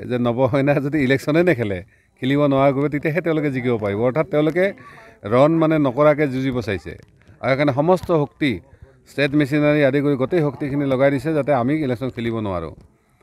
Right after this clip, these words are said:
আৰু যিটো বিষয় লৈ তেওঁলোকে আমাৰ ওপৰত কেছ কৰিছে, এইটো অকল এটা কেছে নহয়। ইয়াৰ আগতে ইলেকশ্যন কেছ দুটা আছিল, আকৌ হাইকোৰ্টত দুটা আছিল, সেই হাইকোৰ্টত দুটা অলৰেডি ডিছমিছ হৈ গৈছে।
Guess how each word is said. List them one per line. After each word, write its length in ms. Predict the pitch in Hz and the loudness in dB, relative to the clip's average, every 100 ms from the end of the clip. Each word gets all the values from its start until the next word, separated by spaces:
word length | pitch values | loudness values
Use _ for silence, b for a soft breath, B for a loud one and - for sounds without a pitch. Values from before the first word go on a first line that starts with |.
| _ | _
আৰু 120 | 95 95 | -6 -2
যিটো 200 | 110 165 | 0 2
বিষয় 260 | 175 165 185 | 2 2 2
লৈ 100 | 180 | 2
তেওঁলোকে 280 | 175 160 | 0 0
আমাৰ 200 | 165 156 151 | 2 2 -2
ওপৰত 140 | 147 | -4
কেছ 180 | 147 135 | -6 -8
কৰিছে, 300 | 139 131 - 123 | -6 -8 -6 -6
এইটো 220 | 131 156 156 | -6 -6 -10
অকল 180 | 107 156 | -6 -2
এটা 160 | 139 151 | 0 0
কেছে 200 | 135 123 | -2 -6
নহয়। 260 | 104 82 - _ b b b b b b | -8 -8 -14 _ b b b b b b
ইয়াৰ 180 | 120 147 | 4 4
আগতে 220 | 151 151 147 | 4 2 0
ইলেকশ্যন 300 | 135 - 139 | 0 -2 -4
কেছ 140 | 131 117 | -4 -4
দুটা 220 | 120 131 127 | -4 0 0
আছিল, 200 | 123 131 | -2 -6
আকৌ 180 | 113 139 | -4 -2
হাইকোৰ্টত 380 | 123 127 131 123 | 0 0 -2 -4
দুটা 160 | 120 127 | -2 0
আছিল, 240 | 127 113 120 b b b b | 0 0 -8 b b b b
সেই 120 | - 123 | -4 2
হাইকোৰ্টত 420 | 131 127 135 135 | 2 2 0 -2
দুটা 200 | 127 135 | 0 2
অলৰেডি 220 | 131 131 123 | 2 2 -2
ডিছমিছ 340 | 120 117 127 | -4 -4 -4
হৈ 120 | 127 | -2
গৈছে। 260 | 120 117 117 | -4 -6 -10